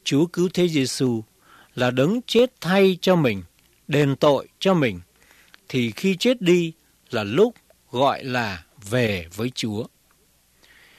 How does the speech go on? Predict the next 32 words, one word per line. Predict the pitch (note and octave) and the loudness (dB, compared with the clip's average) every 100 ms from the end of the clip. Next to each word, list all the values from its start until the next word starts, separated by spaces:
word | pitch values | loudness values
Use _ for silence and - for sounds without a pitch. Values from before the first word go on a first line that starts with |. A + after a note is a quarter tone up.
| _ - | _ -2
Thưa | A#3 | 0
quý | B3+ C4+ | 2 4
vị, | F3+ A#2+ - _ _ | 4 2 -2 _ _
thưa | E3+ | -4
các | E3+ G3+ | 0 0
bạn, | C#3+ A2+ G2 _ _ _ _ _ _ _ | 0 -2 -4 _ _ _ _ _ _ _
có | F#3+ | 2
lẽ | G3 F#3 | 2 0
quý | - G#3+ | -2 -2
vị | F3 C#3+ A#2+ - _ - | 2 0 0 -8 _ -12
và | G#2+ | -6
các | D#3+ E3+ | -4 -2
bạn | D3+ A#2+ G2 _ _ _ _ | 0 0 -2 _ _ _ _
không | - - E3+ D#3 D3+ | -6 0 0 0 2
muốn | C#3+ G3+ | 2 0
chấp | - B3+ - | 2 0 2
nhận | D#3+ B2 - _ | 0 0 -4 _
những | A#2+ F3+ E3+ | -6 -2 2
điều | C#3 A#2+ G2+ - | 4 4 0 0
tôi | E3+ F3 D#3+ | 4 4 4
vừa | C3+ A2+ | 2 2
trình | - G#2+ | -2 -4
bày | A2 G2 D#2+ _ _ _ _ - - - | -4 -6 -10 _ _ _ _ -20 -16 -4
và | B2+ | -4
cho | - G3+ | 0 2
là | G3 D3+ G#2+ F2 _ | 2 2 0 -6 _
hư | _ - E3+ - | _ -2 -2 2
cấu | D#3 F#3+ C#4+ - _ _ | 4 4 2 -8 _ _
hay | - D3 D#3+ D#3 C#3+ - _ | -4 0 0 0 -2 -10 _
mê | B2 D3+ D#3 D3 - | 0 4 4 2 0
tín | C#3 C#3 G#3 | 2 2 0
dị | E3+ D3 | -4 -6